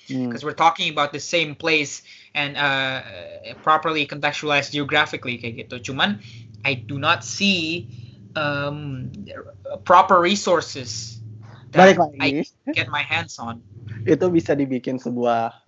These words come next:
Speaker 1: bisnis, but <laughs> emang anak, gue anaknya kurang ajar banget sih. Cuma maksudnya kayak, um, yeah, I mean, <sighs> I don't know. I, I,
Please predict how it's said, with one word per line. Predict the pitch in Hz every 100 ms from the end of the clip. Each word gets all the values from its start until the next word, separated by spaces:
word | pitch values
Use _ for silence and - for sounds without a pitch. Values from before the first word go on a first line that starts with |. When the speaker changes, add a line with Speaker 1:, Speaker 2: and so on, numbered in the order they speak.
| _
Speaker 1:
bisnis, | 139 139 135 123 117 - -
but | 127 202 175 135
<laughs> | - - 480 - - - - - - - _ - 622 605 - _ - - 539 311
emang | 139 143 143 -
anak, | 139 139
gue | 147 185
anaknya | 156 294
kurang | 180 143
ajar | 123 120 117
banget | 135 131
sih. | 123 131
Cuma | 151
maksudnya | 165 175 175
kayak, | - 202 185 _ _ - _ -
um, | 139 139 131 127 123 120 127 _ _ _ _
yeah, | 123 143 139 113 -
I | 147
mean, | 147 156 160 _ _ _ _ _ _ _ _ _ _ _ -
<sighs> | - - - - - _ _ _ _ _ _ _ _ _ _ _
I | 139
don't | 143
know. | 110 -
I, | 135 -
I, | -